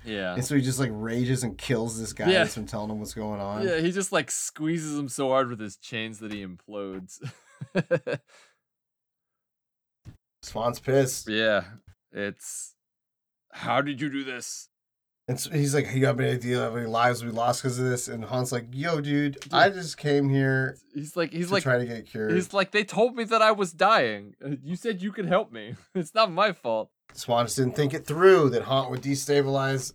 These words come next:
Speaker 2: the dead zones.
Speaker 1: Yeah.
Speaker 2: And it's still madness in heaven and hell. They're just fighting.
Speaker 1: Yeah. And then Korvax is, is like, "Children, children,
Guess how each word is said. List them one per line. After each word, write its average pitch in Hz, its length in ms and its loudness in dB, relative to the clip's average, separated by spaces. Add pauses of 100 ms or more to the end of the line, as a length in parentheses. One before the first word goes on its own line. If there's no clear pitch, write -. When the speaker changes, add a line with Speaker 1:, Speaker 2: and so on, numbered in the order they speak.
Speaker 2:
the 143 140 0
dead 143 260 0
zones. 139 800 4
Speaker 1:
Yeah. 87 400 -6
Speaker 2:
And 131 100 2
it's 135 100 2
still 143 200 2
madness 135 500 4
in 135 80 -2
heaven 131 260 2
and 127 140 0
hell. 131 280 6
They're 127 160 0
just 123 180 -8
fighting. 117 640 -2 (100)
Speaker 1:
Yeah. 85 380 -6 (180)
And 92 160 -10
then 85 300 -8 (140)
Korvax 98 520 -2
is, 85 420 -16
is 98 240 -8
like, 85 460 -8
"Children, 127 500 -2 (680)
children, 110 400 2